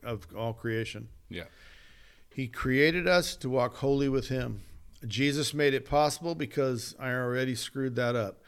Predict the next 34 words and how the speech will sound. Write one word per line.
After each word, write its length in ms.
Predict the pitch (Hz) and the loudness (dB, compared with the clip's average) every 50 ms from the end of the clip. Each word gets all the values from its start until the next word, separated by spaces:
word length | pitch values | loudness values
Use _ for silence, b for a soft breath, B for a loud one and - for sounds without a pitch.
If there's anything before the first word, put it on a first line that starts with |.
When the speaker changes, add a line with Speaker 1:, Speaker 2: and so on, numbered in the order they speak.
| B B B B B B | B B B B B B
Speaker 1:
He 120 | - 143 | -4 -2
made 180 | 139 143 143 139 | 2 2 2 2
it 120 | 127 - - | 2 0 0
possible 440 | 139 143 147 131 - - 156 156 147 | 2 4 4 2 0 -2 -4 -4 -2
for 140 | - 139 | -2 -4
me 140 | 135 131 127 | -2 -2 -2
to 80 | 113 113 | -2 0
get 240 | 110 120 98 107 - | -2 -2 -2 0 2
back 280 | 131 127 139 147 - - | 2 2 2 2 0 -2
to 80 | 156 135 | 0 0
that 220 | 147 151 - - | 0 0 0 0
position 520 | - 143 131 - - 143 131 - - 139 | 0 0 0 0 -2 -4 -2 -2 -2 -4
of 100 | 127 113 | -4 -2
walking 340 | 113 127 123 123 113 131 120 | -2 0 0 0 0 -2 -2
holy 220 | 113 123 131 127 123 | -2 0 0 0 -2
with 180 | 123 113 - | -2 -2 -2
him. 260 | 139 131 120 110 98 - - B B B B B B B B - | -2 -2 -2 -2 -4 -8 -14 B B B B B B B B -2
I 180 | - 147 196 | 2 2 2
can't 300 | 190 - 180 156 151 127 | 2 4 2 0 2 0
sit 180 | - - 151 143 | 0 0 0 2
here 120 | 143 147 | 2 2
and 80 | 143 135 | 0 0
say 240 | - - 147 147 147 | 0 2 2 2 2
to 100 | 139 143 | 2 0
you 140 | 143 147 143 | 0 0 0
that 100 | 139 143 | 0 0
I 80 | 143 139 | 0 0
do 160 | 131 147 147 | -2 -4 -4
that. 240 | 120 113 117 117 117 - - - _ _ _ b b b b b b b b b b b b b b b - | -4 -4 -6 -8 -10 -12 -18 -20 _ _ _ b b b b b b b b b b b b b b b -6
I 120 | - 143 139 | -4 -4 -2
just 200 | 117 117 110 - | -2 -4 -4 -6
hope 320 | - - - 139 127 - 113 | -4 -2 -2 -2 -2 -2 -4
I 100 | 107 104 | -6 -6
do. 260 | 98 104 110 113 101 | -6 -6 -8 -8 -8